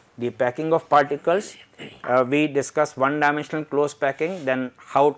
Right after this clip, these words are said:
two dimensional packing can be obtained from there, two possible arrangements, square close packing, hexagonal close packing, and from two different types of, uh,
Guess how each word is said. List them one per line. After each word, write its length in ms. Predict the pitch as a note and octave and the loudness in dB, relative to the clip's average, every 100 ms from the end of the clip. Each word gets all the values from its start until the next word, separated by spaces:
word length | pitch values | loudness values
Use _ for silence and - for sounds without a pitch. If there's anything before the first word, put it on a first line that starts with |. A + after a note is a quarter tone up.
| - | 0
two 140 | D3 | 0
dimensional 460 | D3+ D3+ D#3 - D3+ | 2 0 -2 -6 -4
packing 360 | C#3+ C#3+ D3+ | -2 -2 -4
can 240 | C#3+ C#3+ C#3+ | -2 -2 0
be 280 | C#3+ D3 C#3+ | 0 -2 -4
obtained 440 | C3 - C#3+ D3+ | -6 -2 -2 -2
from 240 | C#3+ D3 C#3 | -6 -4 0
there, 280 | C#3+ F#3+ - _ _ _ - | 0 0 -6 _ _ _ 0
two 120 | D#3 | 0
possible 420 | D3+ D3+ D#3 D#3+ | 4 2 2 2
arrangements, 500 | D#3 D3 D3+ D#3 F#3 | 4 4 0 -2 -6
square 340 | - - C#3+ D3 | -6 0 2 2
close 260 | D3 D3 - | 0 -2 -2
packing, 380 | C#3+ C#3 E3 | -2 -2 -6
hexagonal 580 | C#3+ C#3 - C#3+ D3 D3+ | -2 -2 -2 -2 -2 -2
close 260 | D3 D3+ C#3+ | -2 -2 -2
packing, 340 | D3 C#3 B3 - _ - - _ - | -4 -2 -4 -6 _ -20 -20 _ -2
and 220 | D3 E3 | -2 0
from 300 | - F#3 F3 - | 0 -2 -2 2
two 200 | G3+ F3+ | 4 4
different 360 | D#3 - G#3 G3+ | 2 -2 -2 2
types 320 | F3 E3+ - | 2 2 0
of, 300 | E3+ - - | -2 -2 -4
uh, 400 | D#3 D3+ D3+ | 0 4 4